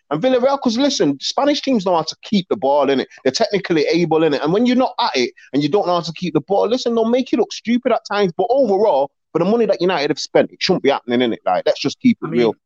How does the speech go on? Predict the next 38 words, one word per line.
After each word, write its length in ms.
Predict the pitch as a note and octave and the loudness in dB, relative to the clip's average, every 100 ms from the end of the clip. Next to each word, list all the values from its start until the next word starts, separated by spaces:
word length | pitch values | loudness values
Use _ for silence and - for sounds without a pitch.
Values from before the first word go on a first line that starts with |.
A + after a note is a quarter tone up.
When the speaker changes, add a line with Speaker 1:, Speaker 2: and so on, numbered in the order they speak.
| _ | _
Speaker 1:
That 100 | E3+ | -2
Speaker 2:
I 20 | D#3 | -2
Speaker 1:
should 80 | C#3 | -4
Speaker 2:
just 80 | A2+ | -4
wanna 200 | F3 C3 | -2 -2
Speaker 1:
not 100 | C3 | -2
Speaker 2:
just, 120 | D3 - | -2 0
Speaker 1:
be 60 | |
Speaker 2:
ju-, 60 | B2+ | -2
Speaker 1:
happening. 240 | B2 A2+ - _ - - - _ | 0 -2 -4 _ -20 -20 -20 _
Speaker 2:
just 220 | F#3 - | 0 2
touch 260 | - F3+ D3 | -2 -2 -2
on 100 | C#3+ | 0
the 60 | |
Villarreal 480 | A#2+ B2+ A#2 A2+ A2+ | 0 0 0 0 -2
game 220 | A2+ G#2 | -4 -6
as 120 | G2+ G2 | -6 -2
well. 380 | G#2+ G2 F2 - - - _ | 0 0 -4 -14 -20 -20 _
I 60 | A2+ | -2
mean, 240 | A#2+ A#2 - | 0 -2 -2
I 60 | - | 0
know 140 | C#3+ | 0
Tellez 340 | C3+ D3+ B2+ A2+ | 0 0 0 -2
scored 260 | - A#2 | -2 -2
an 60 | G#2+ | 2
absolute 360 | A2+ - A#2 G2+ | 0 0 -2 2
banger 240 | A2 G#2+ | 2 2
of 100 | G2 | -2
a 60 | G2 | 0
goal 200 | G#2+ G2+ | 0 0
and 100 | F#2+ | 0
fair 180 | A2+ G#2+ | -2 0
play 240 | A#2 A2+ | -2 -2
to 80 | G2 | -2
him, 100 | G2+ | -4
but 100 | F#2 | 2
our 160 | B2 | 2
fullbacks 600 | A#2 B2+ A#2+ G2+ - - | 2 -2 0 0 0 -4